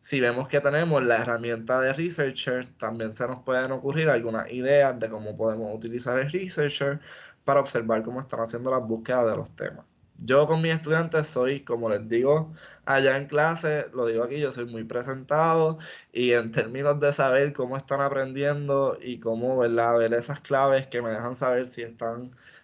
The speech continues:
eh, dominando lo que se supone o no, pues me gusta sacarle mientras más mejor a las aplicaciones y yo creo que esta también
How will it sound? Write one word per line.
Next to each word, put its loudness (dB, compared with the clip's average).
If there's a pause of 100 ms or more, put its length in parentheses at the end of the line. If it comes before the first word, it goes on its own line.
(120)
eh, 6
dominando 2 (320)
lo 0
que -2
se -2
supone -2
o 0
no, -2 (480)
pues 4 (420)
me 0
gusta 0
sacarle 0 (280)
mientras -4
más -2
mejor -4
a -2
las 2
aplicaciones -2
y -6
yo -2
creo 0
que 0
esta -2
también -4